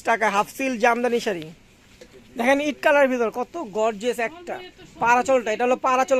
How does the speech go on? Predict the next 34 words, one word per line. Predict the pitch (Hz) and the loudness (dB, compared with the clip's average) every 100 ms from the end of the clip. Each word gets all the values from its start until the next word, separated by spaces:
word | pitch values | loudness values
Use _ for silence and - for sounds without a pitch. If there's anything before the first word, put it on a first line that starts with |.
| 247 | 0
কাজ | 220 | -4
করা, | 220 226 | -4 -4
এই | |
ডিজাইনটা | 240 262 262 330 | -2 -2 -2 -2
পাড়াচল | 247 247 254 254 | -2 0 -2 -2
কাজ | - | -4
করা | 254 247 | -4 0
হবে। | 269 285 | 2 0
এটার | 240 | -2
প্রাইস | 220 233 | -6 -8
দিচ্ছি | 233 233 | -6 -6
আমরা | 226 226 220 | -4 -4 -4
মাত্র | 226 269 311 - - - - | -2 -4 -4 -8 -20 -20 -6
তিনশো | 277 294 285 254 | -4 2 2 2
পঞ্চাশ | 262 262 247 | 2 0 -2
টাকা, | 220 196 | -2 -2
এটার | 220 247 | -2 -2
প্রাইস | 262 247 | -2 0
পড়বে | 269 269 | 2 2
মাত্র | 240 254 | 0 -2
তিনশো | 226 226 | -4 -2
পঞ্চাশ | 233 226 - | -2 -4 -6
টাকা। | - 302 349 403 392 - 359 339 339 - 370 320 | -10 -12 -18 -20 -20 -20 -20 -20 -20 -20 -18 -8
দেখেন | 208 220 226 | -4 -2 0
আঁচল | 226 254 254 | 0 0 2
হবে | 247 | 2
এটা, | 254 277 | 2 0
ফুল | 269 254 | -2 -4
বডিটা | 220 226 226 | -2 -2 -2
হবে | 214 | -2
এটা | 196 208 226 | -4 -2 0
অলিভ | 233 208 | 0 -2
গ্রিনের | 233 233 | -6 -6
সাথে। | 226 | -6